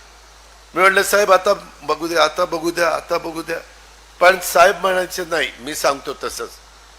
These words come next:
कधीतरी आम्हालाही वाटतं ना बघावं म्हणून. मला का साठीच्या वर गेलो आता मी. कधी बघायचं कधी?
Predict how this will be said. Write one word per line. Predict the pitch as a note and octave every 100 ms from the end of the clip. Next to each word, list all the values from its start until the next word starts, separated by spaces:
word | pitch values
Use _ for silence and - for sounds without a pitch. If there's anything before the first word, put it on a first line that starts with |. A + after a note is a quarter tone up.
| - -
कधीतरी | D3 G3 G3+ G3
आम्हालाही | E3+ D#3 F3+ F#3
वाटतं | D#3 C3+ - F3
ना |
बघावं | B2+ A2+ G#2+ G#2
म्हणून. | G2 F#2+ - - - -
मला | D3+
का | D#3 F3
साठीच्या | - E3+ - F3+ -
वर | F#3+ G3+
गेलो | F3+ F#3 E3+
आता | D3 D3
मी. | C3+ C3+ - - - - - - -
कधी | D#3+ F3
बघायचं | - D#3+ F#3+ G3+ F#3+
कधी? | D#3+ C#3+